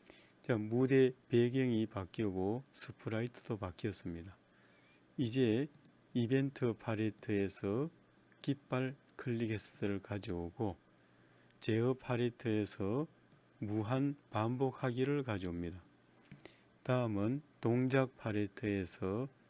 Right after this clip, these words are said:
십만큼 움직이기를 가져오고 다음은 형태 팔레트에서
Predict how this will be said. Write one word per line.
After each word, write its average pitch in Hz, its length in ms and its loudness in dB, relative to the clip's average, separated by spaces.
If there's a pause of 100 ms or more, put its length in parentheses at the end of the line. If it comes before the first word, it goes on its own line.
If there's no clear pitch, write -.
(340)
십만큼 139 1040 0 (240)
움직이기를 110 680 2
가져오고 90 680 -2 (800)
다음은 123 540 0 (180)
형태 143 760 -2 (340)
팔레트에서 107 1080 -2